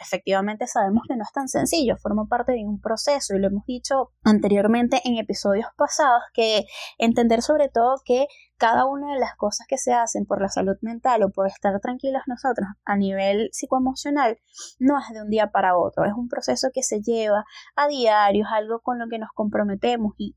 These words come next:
día a día hacemos un poco para ello. Entonces justamente les voy a decir hoy, estos son cinco, cinco que nos los presenta una página de psicología.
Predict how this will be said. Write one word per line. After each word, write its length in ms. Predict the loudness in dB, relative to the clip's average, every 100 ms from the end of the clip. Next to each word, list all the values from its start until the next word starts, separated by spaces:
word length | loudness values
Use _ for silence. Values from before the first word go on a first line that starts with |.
| -8
día 220 | -2 0
a 40 |
día 180 | 0 -2
hacemos 320 | -4 -4 -4
un 100 | -4
poco 300 | -2 -2 -2
para 260 | 0 0 2
ello. 280 | 0 -2 -4 _ _ -20 -20 _ -6
Entonces 340 | -4 -4 -4
justamente 560 | -4 0 2 2 0 -2
les 140 | 0
voy 160 | 2 4
a 80 |
decir 300 | 2 -2 -8 -10 _ _ _
hoy, 380 | 0 2 0 -4
estos 520 | -4 -4 -2 0 0 -4
son 220 | -4 -4
cinco, 400 | -4 -6 -6 -6 _
cinco 340 | -6 -4 -2 -2
que 100 | -4
nos 120 | -6
los 100 | -8 -6
presenta 400 | -6 -6 -6 -6
una 140 | -6
página 360 | -6 -6 -10 -14
de 60 |
psicología. 480 | -8 -2 0 0 -2